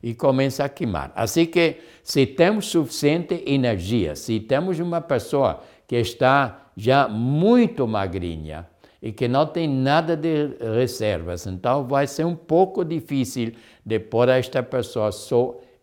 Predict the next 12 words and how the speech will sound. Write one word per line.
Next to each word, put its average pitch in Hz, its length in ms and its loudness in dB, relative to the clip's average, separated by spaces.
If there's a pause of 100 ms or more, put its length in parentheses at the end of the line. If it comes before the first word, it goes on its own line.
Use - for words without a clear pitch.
em 123 200 -2
cru. 131 600 4 (340)
Mas 131 240 0
também 147 580 0
se 202 220 -2
pode, 131 440 4
só 139 220 0
que 135 200 -4
temos 135 440 -6
que - 120 -10
usar 120 420 0
então, 110 520 -2